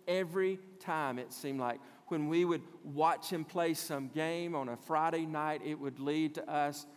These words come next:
ten o'clock, eleven o'clock, at twelve o'clock, going to an outdoor goal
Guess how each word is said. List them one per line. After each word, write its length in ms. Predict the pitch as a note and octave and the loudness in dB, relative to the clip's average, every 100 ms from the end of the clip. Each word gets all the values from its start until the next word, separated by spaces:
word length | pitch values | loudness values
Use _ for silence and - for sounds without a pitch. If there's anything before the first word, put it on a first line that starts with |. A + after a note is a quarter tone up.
| - - | -20 -16
ten 200 | - E3+ | -2 -2
o'clock, 360 | D#3+ E3+ D#3+ G#2+ | 0 2 2 2
eleven 260 | C#3+ D3 E3+ | 0 2 0
o'clock, 360 | D3 D#3+ D3+ | -4 -4 -2
at 100 | - | -6
twelve 280 | - D3 C#3+ | -4 -4 -2
o'clock, 480 | C#3+ - D3+ C3 - - - - | -6 -2 0 0 -4 -20 -20 0
going 220 | D3 C#3+ | 2 2
to 120 | C#3 | 2
an 120 | A#2+ B2+ | 0 0
outdoor 520 | A#2+ C#3 D3 D3 D3+ | 2 2 0 -2 -2
goal 520 | C3+ C3+ C3 B2+ A#2+ | 0 0 0 -2 -6